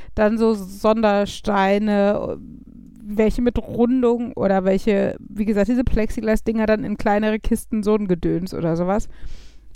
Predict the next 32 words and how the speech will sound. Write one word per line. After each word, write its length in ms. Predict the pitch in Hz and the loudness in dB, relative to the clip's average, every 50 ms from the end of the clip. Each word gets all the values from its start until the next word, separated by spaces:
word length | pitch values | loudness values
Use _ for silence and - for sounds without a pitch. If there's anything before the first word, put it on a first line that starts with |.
| - - | -6 -2
Ähm, 440 | - 190 180 175 175 175 175 180 185 - - - - - | 0 2 2 2 0 0 -2 -4 -4 -6 -8 -10 -10 -6
aber 240 | - - 190 202 208 | -2 0 2 2 2
das 220 | 202 202 - - - | 2 0 -2 0 0
hält, 260 | 226 214 226 220 - - - 165 190 - | 2 2 2 0 -2 -6 -6 -6 -2 -2
das 120 | 220 214 - - - - - - - | -2 -4 -4 -6 -12 -12 -12 -8 -4
hängt 220 | - 233 247 277 277 | -2 0 2 2 2
ja 40 | 262 | 2
ein 80 | 240 | 2
bisschen 280 | 240 285 - - 320 269 | 2 0 0 0 0 2
mit 160 | 269 277 - | 2 2 2
dem, 300 | 277 247 240 240 240 - - | 2 2 2 0 -2 -2 -2
ähm, 480 | - 208 214 214 220 214 220 220 214 - - - | 0 2 2 2 2 0 -2 -4 -4 -6 -8 -8
Bauverhalten 1080 | 190 170 175 175 233 320 349 - - 247 208 190 208 196 202 214 - - - 247 240 | -4 -2 0 2 2 2 0 0 0 -2 0 0 0 0 0 -2 -4 -4 -4 -2 0
der, 240 | 214 202 202 202 202 | 0 2 2 2 0
der, 380 | 196 208 202 196 196 202 202 196 | 2 2 2 2 2 0 0 0
der 160 | - 196 196 | 0 0 2
Nutzer 500 | 208 240 285 - - - 214 180 180 - - | 2 2 0 0 0 0 2 2 2 0 -4
zu, 140 | - - 202 185 - - - - - 170 175 | -4 -4 -4 -4 -6 -16 -16 -14 -14 -12 -6
zusammen. 520 | - 233 220 190 196 190 202 226 247 277 285 - - - - - - - | -2 -2 0 2 2 2 2 2 0 -2 -4 -6 -12 -18 -18 -18 -14 -8
Und 140 | - - 208 | -4 0 2
da 100 | 202 196 | 2 2
sind 180 | 196 214 240 233 | 2 2 0 2
wir 100 | 240 214 | 2 2
ja 100 | 202 202 | 2 2
leider 260 | 196 196 202 214 208 | 2 0 0 0 0
einfach 320 | - 208 208 - 202 196 | -2 -2 -2 0 0 0
sehr 300 | 196 190 190 202 196 - - - - - | 2 2 2 2 2 0 -4 -10 -8 -6
am 160 | - 202 202 | -4 -2 0
Anfang. 600 | 180 196 208 233 220 - 175 165 185 208 233 247 - - - - | 0 0 0 0 2 2 2 0 0 -2 -4 -4 -6 -8 -16 -18
Und, 440 | 269 - - 185 180 180 185 190 - | -10 -6 -6 -4 -4 -4 -6 -6 -4
äh, 220 | - 185 180 190 190 190 - - - - - - - - - | -2 -2 -2 0 0 0 0 0 -2 -2 -4 -6 -6 -4 -4
genau, 280 | 202 175 165 160 170 | -4 -2 -2 -4 -6